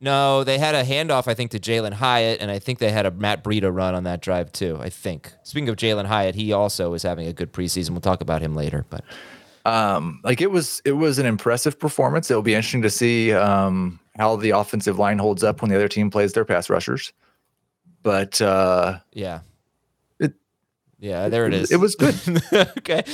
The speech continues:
Speaker 1: I don't know if you saw my tweet, but let's say you guys were, I went to the game, as Jamie mentioned. I was in seats one through four. There were people in seats five and six. We were the only people in the entire row of sixteen seats. So we sit down.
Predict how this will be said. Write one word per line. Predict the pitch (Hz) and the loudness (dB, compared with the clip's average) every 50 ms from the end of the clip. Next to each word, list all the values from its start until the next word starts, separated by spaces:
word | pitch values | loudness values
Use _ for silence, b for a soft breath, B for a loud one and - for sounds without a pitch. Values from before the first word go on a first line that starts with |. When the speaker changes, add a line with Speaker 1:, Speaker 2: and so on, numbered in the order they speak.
| 294 285 277 277 262 226 160 | -12 -12 -12 -14 -14 -8 -2
Speaker 1:
I | 120 | 0
don't | 139 151 | 2 2
know | 156 147 | 2 2
if | 131 | 2
you | 131 | 0
saw | - 143 143 135 | 0 2 2 4
my | 123 113 107 110 | 4 2 0 -2
tweet, | - - 127 131 117 104 85 - | -2 -4 -2 -2 -2 -2 -2 -2
but | 107 101 98 95 - _ | 0 0 0 0 -2 _
let's | - - 131 139 - | -2 0 0 0 2
say | - 147 135 131 | 2 2 4 2
you | 120 113 113 120 120 | 2 0 -4 -2 0
guys | 123 117 113 113 98 | 2 2 2 2 0
were, | 95 104 98 92 80 - - | -2 -4 -6 -6 -6 -6 -4
I | 101 113 120 | -2 0 2
went | 120 123 123 | 2 2 0
to | 123 | -2
the | 104 110 | -4 -4
game, | 104 113 110 107 | -2 -2 -2 -2
as | 104 98 85 | -4 -6 -6
Jamie | - 107 101 101 | -6 -6 -6 -6
mentioned. | 98 101 107 107 - - 82 78 - B B B 190 B B _ _ _ _ _ | -4 -4 -4 -4 -4 -8 -12 -12 -14 B B B -20 B B _ _ _ _ _
I | - 104 120 | -2 0 0
was | 123 117 | 0 0
in | 127 123 | -2 -2
seats | - - 135 123 - | 0 0 0 0 0
one | 107 98 110 127 127 131 | -2 -2 0 0 0 0
through | - 120 123 117 | 0 -2 -2 -2
four. | 104 - - 110 110 104 90 82 78 92 - | -2 -2 -4 -2 0 0 -2 -2 -6 -8 -6
There | - 113 117 | -2 0 2
were | 117 110 | 2 0
people | - 120 127 - 117 113 | 0 -2 -2 0 -2 -2
in | 110 107 | -2 -2
seats | - - 120 110 - | -4 -4 -6 -6 -6
five | - - 113 107 113 107 | -2 0 2 2 2 2
and | 107 107 98 | 0 -4 -4
six. | - - 113 101 85 - - - | -4 -2 -2 -2 -4 -6 -6 -4
We | 120 127 | -2 0
were | 127 127 | 0 2
the | 123 120 127 - - | 0 0 -2 0 0
only | 127 135 147 147 143 135 127 | 2 2 2 2 0 0 -2
people | - - 131 123 113 110 107 | -2 -2 -4 -2 -2 -4 -4
in | - 107 110 | -4 -4 -4
the | 113 113 | -4 -4
entire | 107 104 - 117 120 117 117 113 107 | -6 -4 -4 -2 0 0 0 0 0
row | 95 107 107 101 95 87 71 | 0 2 2 2 2 2 0
of | 95 101 92 | -2 -4 -4
sixteen | - - 123 - - - 120 113 104 | -4 -4 -4 -4 -6 -6 -6 -6 -4
seats. | 98 - - 110 95 - - - - - B B B B B B | -4 -4 -4 -4 -6 -6 -8 -10 -12 -14 B B B B B B
So | B - 127 120 | B 0 2 2
we | 123 143 170 | 2 2 0
sit | 170 - - 151 135 - | 0 2 2 2 2 2
down. | - 143 143 127 104 92 82 | 2 2 2 2 0 -2 -4